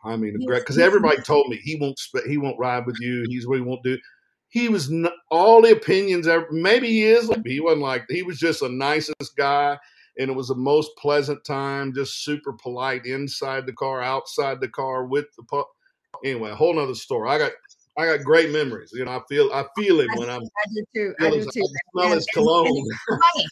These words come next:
Speaker 2: He was comical. He was
Speaker 1: Yeah, he
Speaker 2: funny.
Speaker 1: was, that's what I'm saying. He was a
Speaker 2: And on a
Speaker 1: great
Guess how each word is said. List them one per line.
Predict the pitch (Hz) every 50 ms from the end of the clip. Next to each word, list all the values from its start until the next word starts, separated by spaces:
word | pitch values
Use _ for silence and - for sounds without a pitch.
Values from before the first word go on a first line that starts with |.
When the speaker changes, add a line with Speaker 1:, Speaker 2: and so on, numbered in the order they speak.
| _ -
Speaker 2:
He | 277 302
was | 247 254 240 - -
comical. | 330 277 294 311 320 277 - - 196 170 165
He | 208 269 254
was | 226 240 262
Speaker 1:
Yeah, | 294 277
he | 240 277
Speaker 2:
funny. | 330 339 294 269
Speaker 1:
was, | 220 220 - _ - - _ -
that's | 240 247 - 302
what | 285
I'm | -
saying. | - - 269 277 262 247 240
He | 247 240
was | 240 - 208
a |
Speaker 2:
And | 196 -
on | -
a | - 151
Speaker 1:
great | 165 180 214 -